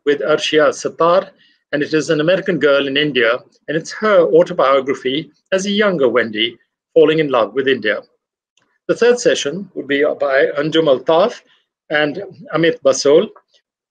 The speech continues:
with Raza Mir as the moderator. And they'll be talking about Ghalib. And this section, session will bring together from both sides of the border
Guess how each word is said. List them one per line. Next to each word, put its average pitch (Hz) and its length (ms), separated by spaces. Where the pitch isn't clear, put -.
with 165 300
Raza 170 260
Mir 123 300
as 135 80
the 160 80
moderator. 113 580
And 143 120
they'll 180 120
be 196 120
talking 143 440
about 131 320
Ghalib. 117 420
And 156 100
this 202 180
section, 175 440
session 151 480
will 165 120
bring 165 200
together 139 420
from 165 200
both 208 220
sides 131 280
of 120 60
the 117 40
border 127 480